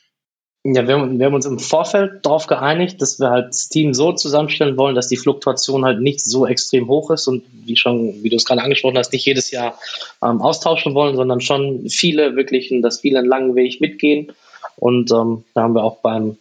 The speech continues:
Training drauf Wert gelegt, auf die, auf die, sagen wir, auf die Jungen, die viel Potenzial haben, wo wir, in denen wir was sehen, die man halt entwickeln kann, dass die halt möglichst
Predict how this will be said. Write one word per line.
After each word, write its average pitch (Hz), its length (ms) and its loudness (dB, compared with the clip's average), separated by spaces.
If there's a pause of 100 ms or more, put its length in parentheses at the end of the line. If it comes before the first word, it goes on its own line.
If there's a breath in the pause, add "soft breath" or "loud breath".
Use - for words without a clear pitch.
(260)
Training 143 380 0
drauf 117 220 0
Wert 131 200 0
gelegt, 120 460 0 (540)
auf - 220 -20
die, 104 100 2
auf - 140 -4
die, 104 140 2
sagen 113 180 0
wir, 107 60 4
auf 110 100 -2
die 110 140 0
Jungen, 160 340 0
die 123 160 0
viel 135 240 -2
Potenzial 147 580 0
haben, 139 340 0
wo 117 120 2
wir, 110 260 0 (360 loud breath)
in 117 100 2
denen 139 160 2
wir 135 140 2
was 120 180 0
sehen, 175 300 0
die 131 80 2
man 123 120 2
halt 120 120 2
entwickeln 139 400 0
kann, 143 180 -2
dass 123 160 -2
die 123 140 0
halt 113 220 0
möglichst 139 520 0